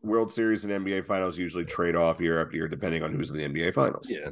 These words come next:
Speaker 2: I think there's a lot of fake news that's written in there because people aren't really telling the full story. You know, it's like, you, you can't, yeah, yes, the Phillies and the Royals in nineteen eighty did, like, forty-five million people or whatever, but it's just not, it's
Speaker 1: Nice.
Speaker 2: not nineteen eighty anymore, you know?
Speaker 1: Nah.
Speaker 2: So,
Speaker 1: Especially, like I said, less people have cable now.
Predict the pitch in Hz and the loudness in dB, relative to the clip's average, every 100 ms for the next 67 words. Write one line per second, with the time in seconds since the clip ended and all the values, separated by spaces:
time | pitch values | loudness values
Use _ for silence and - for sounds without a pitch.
0 | - 117 147 123 120 110 - 120 107 101 | -2 6 8 8 8 6 4 2 2 2
1 | 107 104 87 - 98 87 104 85 80 78 | 2 0 -2 -2 -2 0 2 2 0 -2
2 | 82 101 90 87 82 82 78 95 80 76 | -2 -2 2 2 4 2 2 0 0 -2
3 | - 73 - 104 71 71 73 71 73 - | -4 -4 -2 -2 -2 -4 -4 -4 -4 -4
4 | 71 76 - 85 80 82 82 113 98 - | -2 -4 -6 -8 -8 -8 0 2 2 -2
5 | _ _ _ 101 85 98 101 95 85 - | _ _ _ 0 2 4 2 0 -4 2
6 | 107 101 95 90 78 92 98 82 80 80 | 4 4 2 0 0 2 4 2 -2 -2
7 | 85 85 87 85 85 76 80 76 76 - | -2 -2 -2 0 0 -2 -4 -4 -6 -8
8 | 87 85 76 87 80 80 85 80 78 104 | -4 -4 -2 0 0 2 0 0 -2 0
9 | 113 73 71 82 87 73 78 - 82 85 | 0 -2 -2 0 0 -2 -6 -4 -6 -4
10 | 73 76 71 92 82 82 90 82 85 107 | -4 -2 -2 -2 0 2 0 0 -2 -2
11 | 95 71 73 73 73 90 92 90 - 71 | -2 -6 -8 -10 -10 -8 -8 -8 -6 -4
12 | 50 - _ 80 80 _ 73 71 - - | -6 -10 _ -20 -20 _ -8 -8 -4 4
13 | 113 110 98 92 90 107 151 131 - 117 | 6 8 8 8 6 6 4 4 0 -4
14 | 139 - - 82 95 117 - 165 92 - | -2 0 0 2 4 4 4 2 4 0
15 | - | -6